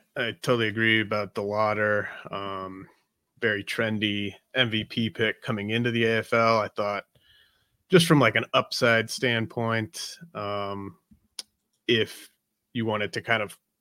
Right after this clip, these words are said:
find a position player who was ready for the challenge and has a chance to be a top ten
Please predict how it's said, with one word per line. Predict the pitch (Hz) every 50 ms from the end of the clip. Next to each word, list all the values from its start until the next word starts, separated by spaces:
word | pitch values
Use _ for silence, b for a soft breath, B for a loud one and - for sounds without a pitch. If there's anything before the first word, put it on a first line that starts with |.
| _ _ _ _ _ _
find | - - 135 127 123 120 120 123
a | 117 117 127 131
position | 127 - 131 117 123 127 120 - - 120 110
player | 101 113 110 110 107 107 107 107 104 92 -
who | - 117 113 110 104 104 104 104 101 - _ _ _ _ _ _ _ _ _ _ _ _ _ _
was | - 110 110 101 104
ready | 107 117 127 135 135 120
for | - 127
the | 113 117 98
challenge | - - 123 117 113 113 110 110 110 107 104 - - _ -
and | - 117 110 110 117 117 117 117 113 110 110 - _ _ _ _ _
has | - 123 110 104
a | 107
chance | - - 120 113 107 90 -
to | - 110
be | 101 107 107 107 107 104 101 90 _ _ _ _ _ _ _ _ _ _ _ _ _ _ _ _ _ -
a | 107 104 98 98
top | 85 - 123 104 92 -
ten | - - 110 101 101 98 98 98